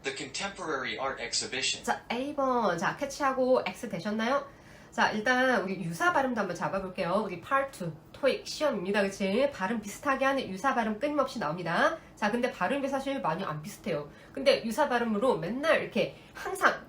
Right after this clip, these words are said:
Speaker 2: 자, 오답에 낙실합니다. 걸려들면 안 되겠죠? 자, 발음 한번 읽어볼게요. 퀘션 나왔던 이 발음 뭐였죠?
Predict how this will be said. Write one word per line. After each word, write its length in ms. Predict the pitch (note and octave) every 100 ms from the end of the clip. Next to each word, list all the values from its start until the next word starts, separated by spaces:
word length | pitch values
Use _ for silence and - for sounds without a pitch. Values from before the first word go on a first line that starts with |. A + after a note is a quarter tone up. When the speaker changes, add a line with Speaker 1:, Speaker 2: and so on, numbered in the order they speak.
| - -
Speaker 2:
자, 200 | F3+ E3+
오답에 360 | G3+ B3+ B3+
낙실합니다. 720 | F3+ - - A#3 G#3 G3 E3 -
걸려들면 500 | G3 G#3+ G#3+ G#3 F3
안 60 |
되겠죠? 540 | F3 G3+ G3+ F3+ C#4 E4+ -
자, 160 | - F#3+
발음 240 | G3+ C#4
한번 260 | C4+ A#3+ -
읽어볼게요. 560 | F3 G#3+ F3+ F3+ D3 - - -
퀘션 320 | D#4+ E4 E4+
나왔던 340 | C4 B3 A#3+ G3+
이 100 | G#3+
발음 240 | F3+ F#3+
뭐였죠? 520 | D#3 D3+ D3 D#4 E4+